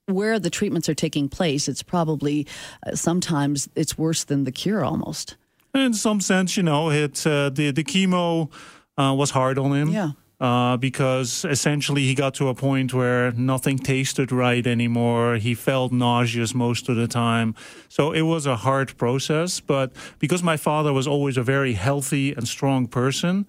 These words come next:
Speaker 2: they actually said, "Why don't we try this?"
Speaker 1: Yeah.
Speaker 2: Right? Even though they called him a terminal patient.
Speaker 1: Mm-hmm.
Speaker 2: So he wanted to do that. Um, then over time, his esophagus started to close off. And of course,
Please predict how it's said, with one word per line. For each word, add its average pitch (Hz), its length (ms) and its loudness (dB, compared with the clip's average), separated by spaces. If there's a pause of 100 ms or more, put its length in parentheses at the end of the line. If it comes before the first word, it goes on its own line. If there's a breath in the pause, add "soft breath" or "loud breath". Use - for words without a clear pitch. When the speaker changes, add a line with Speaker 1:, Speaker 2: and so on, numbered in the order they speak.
(340 loud breath)
Speaker 2:
they 139 180 0
actually 139 400 0
said, 131 320 -2
"Why 123 240 0
don't 135 180 0
we 120 140 0
try 127 360 0
this?" - 420 -6 (180)
Speaker 1:
Yeah. 196 100 -2
Speaker 2:
Right? 135 240 0
Even 147 280 2
though 131 480 0
they 120 280 2 (280)
called 113 260 0
him 120 100 2
a 131 60 0
terminal 131 640 0 (120)
patient. 180 360 -2
Speaker 1:
Mm-hmm. 185 540 0 (100)
Speaker 2:
So 165 160 0
he 170 100 2
wanted 180 300 0
to 170 80 0
do 170 160 0
that. 104 400 -6
Um, 127 340 2
then 143 220 0
over 170 340 0
time, 156 400 0
his 131 160 0
esophagus 131 560 -2
started 127 380 -2
to 139 60 -2
close 117 380 -2
off. 95 400 -6 (420 soft breath)
And 117 200 2
of - 160 -4
course, 123 420 0